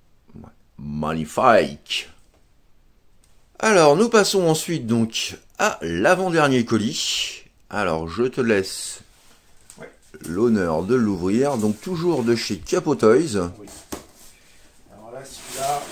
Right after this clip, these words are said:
Speaker 2: justement, celui-là, je le connais pas parce que je te l'ai envoyé, euh, c'est, bah, là dernièrement.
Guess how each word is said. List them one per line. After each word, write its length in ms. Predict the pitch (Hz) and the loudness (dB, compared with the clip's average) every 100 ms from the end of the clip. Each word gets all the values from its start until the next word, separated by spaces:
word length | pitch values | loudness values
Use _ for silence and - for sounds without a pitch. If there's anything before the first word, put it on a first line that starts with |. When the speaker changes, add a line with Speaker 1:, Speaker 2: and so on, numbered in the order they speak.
| - | -14
Speaker 2:
justement, 480 | - - - - 120 | -12 -8 -8 -8 -12
celui-là, 220 | 117 110 | -14 -16
je 60 | - | -20
le 60 | |
connais 240 | - 107 117 | -20 -20 -20
pas 180 | 151 | -20
parce 160 | 160 - | -20 -20
que 160 | - 113 | -20 -20
je 80 | |
te 80 | - | -20
l'ai 100 | 107 | -20
envoyé, 720 | 107 98 104 101 107 113 113 | -20 -20 -20 -20 -16 -12 -12
euh, 480 | 107 101 98 - - - - | -14 -16 -18 -18 -16 -18 -16
c'est, 260 | 113 110 | -14 -14
bah, 240 | 101 92 92 90 - - - - - - 123 | -16 -18 -20 -20 -20 -20 -20 -20 -20 -18 -18
là 60 | 127 | -16
dernièrement. 420 | 110 104 101 | -14 -16 -18